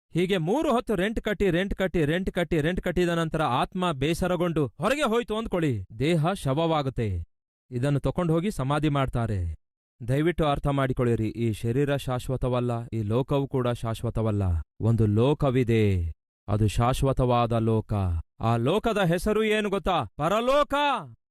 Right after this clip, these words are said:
ನಿತ್ಯವೂ ನಿಮ್ಮ ಆತ್ಮ ಕ್ಷೇಮಕರವಾಗಿಯೂ ಸುರಕ್ಷಿತವಾಗಿಯೂ ಸಂತೋಷಕರವಾಗಿಯೂ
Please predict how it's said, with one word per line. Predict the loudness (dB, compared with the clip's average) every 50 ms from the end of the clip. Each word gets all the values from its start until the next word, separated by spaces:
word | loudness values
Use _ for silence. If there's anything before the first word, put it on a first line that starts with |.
| _ _ _ _ _ _ _ _ _ _ _ _ _ -6
ನಿತ್ಯವೂ | -4 -4 -4 -2 0 0 2 2 0
ನಿಮ್ಮ | 0 0 0 0
ಆತ್ಮ | 0 0 -2 -2 -4 -4 -4 -4
ಕ್ಷೇಮಕರವಾಗಿಯೂ | -4 -2 -2 -2 0 0 -2 -2 -2 0 0 0 0 0 -2 0 0 0 0
ಸುರಕ್ಷಿತವಾಗಿಯೂ | 0 -2 -2 -2 -2 -4 -4 -2 -2 0 0 0 0 0 0 -2 -2
ಸಂತೋಷಕರವಾಗಿಯೂ | -2 -6 -6 -2 0 0 0 0 0 -2 -2 -2 0 0 0 0 0 0 -2 0 0 0 0 0 -2 -6